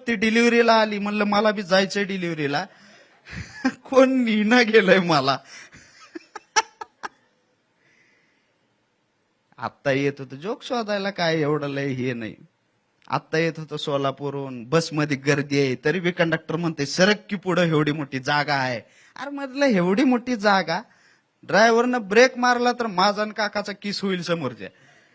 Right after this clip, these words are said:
आणि मला कळलं नाही की या जोक मध्ये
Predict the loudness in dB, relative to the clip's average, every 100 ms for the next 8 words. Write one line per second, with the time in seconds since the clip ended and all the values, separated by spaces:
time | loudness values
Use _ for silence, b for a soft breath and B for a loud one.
0 | b b b b b b _ _ _ _
1 | _ -10 -4 0 -2 2 2 2 0 -4
2 | -4 -6 -4 -6 0 0 -2